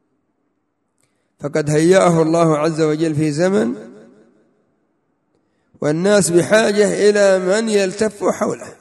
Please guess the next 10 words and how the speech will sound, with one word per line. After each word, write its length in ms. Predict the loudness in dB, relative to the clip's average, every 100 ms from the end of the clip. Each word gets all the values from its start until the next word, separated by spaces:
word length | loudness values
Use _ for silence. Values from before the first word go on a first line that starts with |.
| -20 _ _ _ _ _ _ _ _ _ _ _ _ _ _
هيأه 560 | -8 -2 0 0 -2 -4
الله 500 | -4 -4 -4 -8 -20 -20 -20 _ _ _ _ _ _ _ -8
وهيأ 640 | -4 0 2 2 2 2
له، 340 | 0 -2 -4 -20 -20 -20 -20 _ _ _ _ _ _ _ _ _ _ _ _ _ _ _ _ _ _ _ _ _ -20
وهذا 460 | -10 -6 -6 -6
أمر 320 | -2 -2 -2 -2
ينبغي 760 | -2 -2 -2 -2 -2 -2 -2
ألا 540 | -2 -2 -2 -2 -4 -8 -12 -14 -16 -4
نغفل 400 | -2 0 -2 -2
عنه. 360 | -2 -6 -10